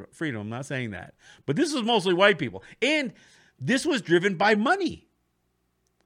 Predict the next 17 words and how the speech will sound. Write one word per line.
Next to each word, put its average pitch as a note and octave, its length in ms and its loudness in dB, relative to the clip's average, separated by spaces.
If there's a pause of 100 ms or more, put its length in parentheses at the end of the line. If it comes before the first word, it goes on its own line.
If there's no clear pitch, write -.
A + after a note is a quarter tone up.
(380)
And, G3+ 600 0 (420)
yeah, A#3+ 180 -10 (280)
and G#3 160 2
it G#3+ 80 -6
wa-, F3+ 160 -2 (380)
even C4+ 340 2
as A3+ 120 6
it A#3+ 60 -4
related G3 340 0
to F#3 80 -6
slavery, C4+ 420 0
it C3+ 40 -2
was B2+ 120 -2
driven B2 240 -2
by A#2+ 100 -2
money. G2+ 360 -8 (400)
So, F#3 380 -2